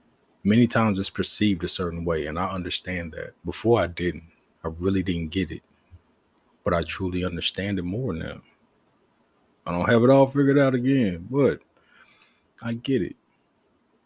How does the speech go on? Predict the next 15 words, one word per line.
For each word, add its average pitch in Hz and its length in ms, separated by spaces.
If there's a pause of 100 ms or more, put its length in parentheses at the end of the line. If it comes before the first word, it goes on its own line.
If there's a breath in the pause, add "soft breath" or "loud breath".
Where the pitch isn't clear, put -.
(840)
When 101 120
you 92 100
have 107 160
a 107 60
certain 101 280
disposition, 98 800 (120)
I'm 110 140
not 98 220
in 90 140
there 90 100
like 85 220
I 87 80
own 90 260
the 85 100
place. - 480